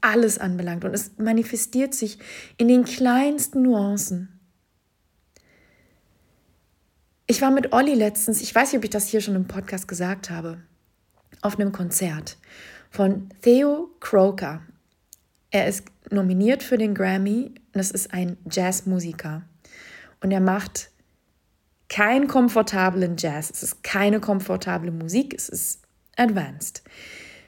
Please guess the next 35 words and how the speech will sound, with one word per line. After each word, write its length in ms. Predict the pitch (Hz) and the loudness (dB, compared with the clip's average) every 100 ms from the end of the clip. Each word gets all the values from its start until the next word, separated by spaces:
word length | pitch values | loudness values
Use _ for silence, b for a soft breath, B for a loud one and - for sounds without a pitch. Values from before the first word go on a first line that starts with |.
| B | B
Wenn 100 | 180 | -2
du 40 | |
mich 180 | 170 170 | -2 -2
kennst, 320 | 170 214 233 | 4 4 4
wenn 100 | 202 | 0
du 40 | 180 | -4
den 100 | 170 | -2
Podcast 440 | 190 190 185 190 | -4 -4 -4 -6
kennst, 320 | - 185 185 | -2 -2 -2
weißt 280 | 175 185 185 | -2 -2 -2
du, 40 | - | -4
es 120 | 185 | -4
gibt 200 | 190 - | -8 -6
kaum 320 | - 208 208 | 0 0 0
etwas 320 | 196 180 175 | -4 -6 -4
Wichtigeres 600 | 185 190 202 190 175 165 | -4 -4 -4 -4 -4 -6
in 140 | - 165 | -6 -6
meinem 300 | 170 180 175 | -4 -4 -4
Leben 280 | 165 160 156 | -6 -6 -6
als 220 | 156 - | -8 -6
Musik. 380 | 180 175 185 185 | -4 -4 -4 -6
Und 80 | |
ich 180 | 151 160 | -10 -6
höre 180 | 190 190 | -4 -2
Musik 480 | 170 160 185 185 - _ _ | -4 -4 -6 -6 -10 _ _
sehr 340 | - 190 214 | -2 2 2
bewusst, 560 | 233 226 247 285 - B B B B B | 2 2 0 0 -8 B B B B B
sehr 280 | - 220 220 | 0 4 6
kuratiert 840 | 233 254 220 226 - 214 208 - | 4 2 2 -2 -2 0 0 -4
und 120 | 190 185 | -8 -4
sehr 140 | 196 | -4
breit. 600 | 190 170 185 160 160 - B B B B B B B B _ _ - | -4 -4 -4 -4 -8 -14 B B B B B B B B _ _ -6
Ich 120 | - 190 | 0 4
muss 220 | 262 359 | 4 4
sagen, 520 | 240 240 254 294 302 | 2 4 2 2 -4